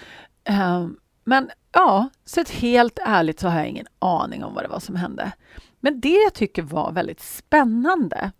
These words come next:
faktiskt, eh, det var att jag har ju suttit och funderat, jag funderar ju alltid väldigt mycket på hur jag ska kunna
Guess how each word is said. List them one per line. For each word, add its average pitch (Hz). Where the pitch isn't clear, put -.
faktiskt, -
eh, 185
det 330
var 170
att -
jag 233
har 311
ju 349
suttit -
och 175
funderat, 170
jag 170
funderar 165
ju 175
alltid 208
väldigt 220
mycket 170
på 165
hur 170
jag 160
ska -
kunna 170